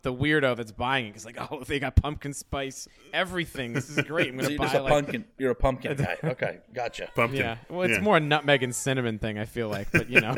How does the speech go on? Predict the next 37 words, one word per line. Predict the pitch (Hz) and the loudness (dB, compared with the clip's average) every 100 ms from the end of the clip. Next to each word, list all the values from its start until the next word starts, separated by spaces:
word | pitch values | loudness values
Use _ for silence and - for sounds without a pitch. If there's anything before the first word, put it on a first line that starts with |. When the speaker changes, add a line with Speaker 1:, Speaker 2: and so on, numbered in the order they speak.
| 220 | 0
Speaker 1:
<laughs> | - | 0
it's | - 170 190 | -2 0 0
not | 160 | 2
really | 151 135 | 0 0
pumpkin. | - 120 123 - 98 101 - | -2 -6 -6 -8 -10 -10 -8
<laughs> | - - - - 180 - - - 147 - | -8 -6 -6 -4 -4 -4 -8 -10 -12 4
Speaker 3:
Can | 156 | 8
I | 233 269 | 8 6
sort | - 185 147 | 0 0 -2
of | |
cheat | - 151 | -6 -6
here | 147 147 | -2 -2
and | 113 | -2
say | 139 127 | 0 0
just, | 120 123 | -2 -2
like, | 107 - - _ _ _ - | -2 -2 -14 _ _ _ 4
everything | 135 127 135 131 139 127 110 | 4 6 0 0 -2 0 2
mashed | 113 117 - | 2 2 -4
together? | 117 101 95 131 - - | -4 -4 -4 -6 -10 -2
I, | 113 | -2
this | 151 - | 0 0
is, | 160 | 4
I | 147 | 4
feel | - 247 | 6 4
like | 156 | 4
I | |
can | 127 160 117 | 6 6 6
'cause | 107 | 2
it's | 104 | -2
my | 143 147 | 2 2
own | 113 | 0
question | - 117 - 98 | -2 -2 -2 -8
that | 90 | -6
I | 92 | -4
asked. | 95 - - | -6 -4 -4
Speaker 2:
The | |
best, | 165 208 196 - | 4 4 4 -2